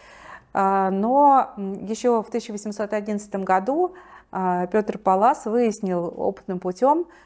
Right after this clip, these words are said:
что ежики мож-, могут без особого вреда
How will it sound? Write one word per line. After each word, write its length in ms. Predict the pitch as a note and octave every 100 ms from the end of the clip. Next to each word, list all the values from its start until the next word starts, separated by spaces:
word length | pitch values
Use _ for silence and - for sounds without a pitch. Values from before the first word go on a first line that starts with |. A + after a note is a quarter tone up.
| _
что 180 | - G3
ежики 400 | A3 C#4+ C4 G3
мож-, 340 | G#3 G#3 G3+
могут 300 | G3+ A3 G3
без 160 | F3+ F#3+
особого 400 | A3 A#3+ A#3 F#3
вреда 580 | F3+ F#3 G3+ G#3 D#3+